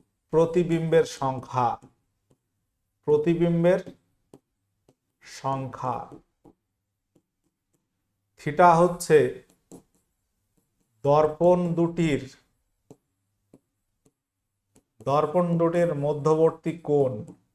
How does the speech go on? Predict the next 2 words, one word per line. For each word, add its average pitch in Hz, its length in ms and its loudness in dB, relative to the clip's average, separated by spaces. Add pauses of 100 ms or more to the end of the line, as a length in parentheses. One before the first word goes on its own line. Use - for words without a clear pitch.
(600)
মধ্যবর্তী 160 1000 -2 (1000)
কোণ। 135 260 0